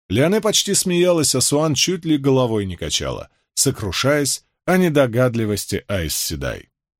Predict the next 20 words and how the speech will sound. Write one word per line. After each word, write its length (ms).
«Вовсе 380
не 140
я 260
горела 380
желанием 520
с 120
вами 280
поговорить», — 760
сказала 460
Мин, 320
обращаясь 600
к 80
Шириам. 580
«Пусть 460
те 340
две 280
девушки 500
на 140
себе 340
почувствуют 800